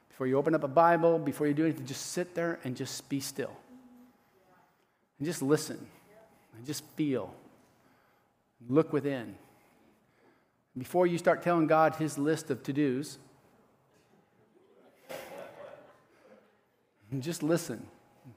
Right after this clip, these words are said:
Th-, there may be a few to-dos that you, you pick up for yourself, okay? And so what we have up here is, uh, when you be sitting there and be still, uh,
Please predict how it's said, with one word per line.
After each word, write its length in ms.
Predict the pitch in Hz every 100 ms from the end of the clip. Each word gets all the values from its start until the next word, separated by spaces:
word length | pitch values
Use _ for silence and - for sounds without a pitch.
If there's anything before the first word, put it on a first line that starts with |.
| _ _ _ _
Th-, 140 | 135 135
there 140 | 139
may 180 | 147 156
be 180 | 165 160
a 60 | 160
few 240 | 160 147
to-dos 480 | 135 143 139 139 127
that 140 | 131
you, 280 | 135 135 123 127
you 140 | 127 127
pick 240 | 127 -
up 160 | 117 -
for 80 |
yourself, 360 | 107 101 110 - - _ _ _ _
okay? 220 | 123 151 - - - _ - - _
And 100 | 127
so 140 | 160
what 160 | 156 175
we 80 | 160
have 320 | 160 180 156
up 140 | 147
here 280 | 147 160 165
is, 480 | 160 151 151 147 - - - - - -
uh, 400 | 143 135 131 127 - - - -
when 240 | 151 156
you 100 | 156
be 140 | 143
sitting 320 | 151 - 202 165
there 120 | 156
and 300 | 147 151 147
be 120 | 139
still, 560 | 127 - 208 180 165 - - - - _ _ - - - - - -
uh, 220 | - -